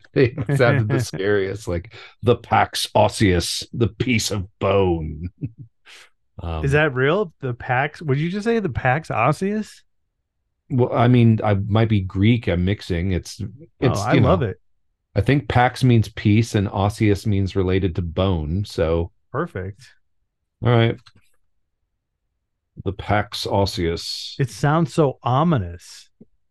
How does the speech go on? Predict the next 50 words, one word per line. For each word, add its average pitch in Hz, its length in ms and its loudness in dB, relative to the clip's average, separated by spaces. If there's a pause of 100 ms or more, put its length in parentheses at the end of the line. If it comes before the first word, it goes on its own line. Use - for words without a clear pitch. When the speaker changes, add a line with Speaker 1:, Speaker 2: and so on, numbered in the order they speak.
(340)
Speaker 1:
I 123 100 4
know, 180 200 6
right? 143 340 2 (100)
That's 123 200 2
Speaker 2:
Yeah. 139 220 0 (100)
Speaker 1:
<laughs> - 840 -12
Um, 143 380 2 (200)
I'm, 160 220 4 (160)
one 143 340 2
of 180 80 2
the 170 100 2
things 139 280 0
I'm 113 100 0
thinking 123 220 0
about 104 240 0
this, 95 240 -2
I 101 40 -2
don't 107 160 -2
know 104 120 0
how 101 100 2
we 98 60 0
fit 101 200 -4
this 101 200 -4
into 95 260 -2
a 90 60 0
sentence. 104 640 -2 (440)
I 110 100 -4
saw 127 280 4
this 120 200 0
thing 110 220 2
come 107 160 2
across 101 360 0
one 110 80 -2
of 101 60 -2
my 98 100 -2
social 101 380 0
media 92 420 0
feeds, 107 480 -2
and 90 120 -2
it's, - 160 -6
like, 87 120 -2
one 101 220 0
of 98 60 2
the, 90 140 2 (140)
like, - 200 -2 (160)
I 101 60 -4
think 98 280 -2
two 117 540 4 (320)
surviving, 98 920 2
like, 92 340 -2